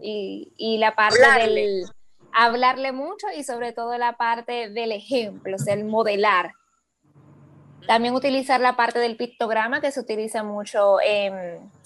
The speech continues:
Speaker 1: en aba, o sea, en la parte de autismo, en la parte de comunicación.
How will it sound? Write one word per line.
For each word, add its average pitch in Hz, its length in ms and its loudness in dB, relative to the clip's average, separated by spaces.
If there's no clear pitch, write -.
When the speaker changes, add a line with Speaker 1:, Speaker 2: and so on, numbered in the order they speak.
Speaker 1:
en 208 240 -2
aba, 220 400 4
o 339 80 -14
sea, 233 100 2
en 208 60 2
la 202 100 2
parte 208 300 2
de 214 100 4
autismo, 208 560 -2
en 208 100 -4
la 196 180 2
parte 196 280 -2
de 208 140 -2
comunicación. 220 880 0